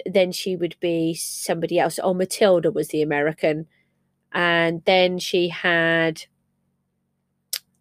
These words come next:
oh, there were lots of others. Then she'd suddenly have an imaginary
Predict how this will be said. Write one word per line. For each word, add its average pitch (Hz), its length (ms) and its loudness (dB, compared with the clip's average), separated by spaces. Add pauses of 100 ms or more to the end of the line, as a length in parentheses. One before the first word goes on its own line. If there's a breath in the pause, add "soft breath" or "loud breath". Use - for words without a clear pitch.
(220)
oh, 175 320 2
there 160 180 0
were 165 200 4
lots 208 340 4
of 185 80 0
others. 160 360 2
Then 208 140 4
she'd 202 220 0
suddenly 185 300 -2
have 175 180 -6
an 165 80 -4
imaginary 165 580 -4